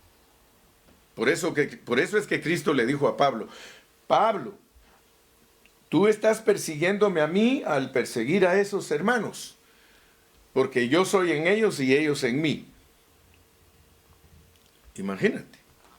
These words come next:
Cuando el Señor Jesucristo juzgue a las naciones, de acuerdo a Mateo veinticinco, dice que le van a poner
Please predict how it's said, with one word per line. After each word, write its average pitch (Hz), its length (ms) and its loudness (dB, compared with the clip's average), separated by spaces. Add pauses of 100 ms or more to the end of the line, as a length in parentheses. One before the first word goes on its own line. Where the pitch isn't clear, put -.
(880)
Cuando 127 240 0
el 120 80 2
Señor 180 340 0
Jesucristo 190 680 0
juzgue 208 520 2
a 160 60 2
las 123 220 0
naciones, 110 640 0
de 110 100 2
acuerdo 143 460 2
a 135 40 -2
Mateo 120 380 0
veinticinco, 117 720 -2
dice 135 300 -2
que 156 100 0
le 117 120 2
van 131 220 4
a 160 140 2
poner 131 420 0